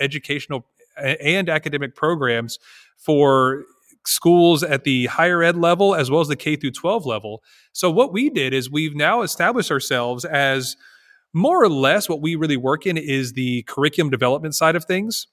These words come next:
um, because we have developed curriculum for esports at the collegiate as well as the high school level now for schools to implement. And that curriculum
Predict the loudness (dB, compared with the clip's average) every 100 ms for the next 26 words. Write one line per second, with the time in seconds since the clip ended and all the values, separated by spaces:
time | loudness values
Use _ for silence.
0 | _ 0 2 4 2 0 0 0 0 2
1 | 4 2 0 0 2 0 -2 -4 -2 -2
2 | -4 -2 0 0 -2 -6 -4 -2 -2 -2
3 | -2 -2 -2 -4 -6 -4 -2 -2 0 -2
4 | 0 -4 0 0 0 0 -2 -4 -2 -4
5 | -4 -4 -6 -4 -4 -6 -8 _ _ _
6 | _ -2 -2 0 -2 -2 -4 -8 -8 -2
7 | -2 0 -2 -6 -8 -4 -2 -4 -4 -2
8 | -2 -2 -4 -4 -2 -2 -2